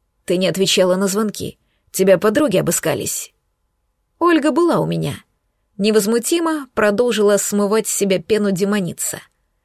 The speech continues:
«Она знает, что мой смартфон сломался, а я не успела обзавестись новым гаджетом». Тяжело дыша и едва сдерживая оборот,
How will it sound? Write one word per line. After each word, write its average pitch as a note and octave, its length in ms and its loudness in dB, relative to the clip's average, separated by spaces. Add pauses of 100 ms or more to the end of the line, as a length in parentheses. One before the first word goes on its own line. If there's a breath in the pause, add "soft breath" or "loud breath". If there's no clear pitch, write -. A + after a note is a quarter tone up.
(220)
«Она E4 240 0
знает, G4+ 240 -2
что - 160 -4
мой F#3 100 -2
смартфон F3+ 460 -4
сломался, F3+ 640 -2 (280 loud breath)
а A3+ 120 0
я C#4 120 2
не C4+ 120 -2
успела E4+ 320 -2
обзавестись G3 520 -2
новым F#3+ 300 -2
гаджетом». - 580 -8 (1500)
Тяжело F#3+ 400 0
дыша F#3 460 -2
и - 180 -6
едва E3+ 280 2
сдерживая E3+ 460 0
оборот, F#3+ 480 -4